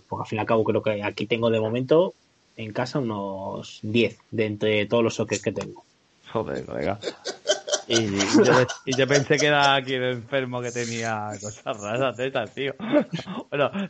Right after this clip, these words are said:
Speaker 2: también tú te dedicas a eso, pero <laughs> me han matado.
Speaker 1: No, pero al fin y al cabo, o sea,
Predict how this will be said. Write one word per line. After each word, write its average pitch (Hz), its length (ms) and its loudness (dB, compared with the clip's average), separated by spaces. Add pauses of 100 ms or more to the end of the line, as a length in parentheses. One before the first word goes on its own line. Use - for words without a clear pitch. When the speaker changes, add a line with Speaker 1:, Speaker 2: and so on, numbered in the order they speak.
Speaker 2:
también 135 300 -2
tú 147 120 -4
te 151 100 0
dedicas 135 360 2
a 117 120 0
eso, 135 280 0
pero 117 240 -6
<laughs> - 480 -2
me 156 80 -4
han 139 80 -6
matado. 123 320 -2 (2250)
Speaker 1:
No, 190 260 6
pero 170 180 6
al 151 60 2
fin 185 120 2
y 185 40 4
al 180 80 2
cabo, 190 200 4
o 170 80 2
sea, 156 240 0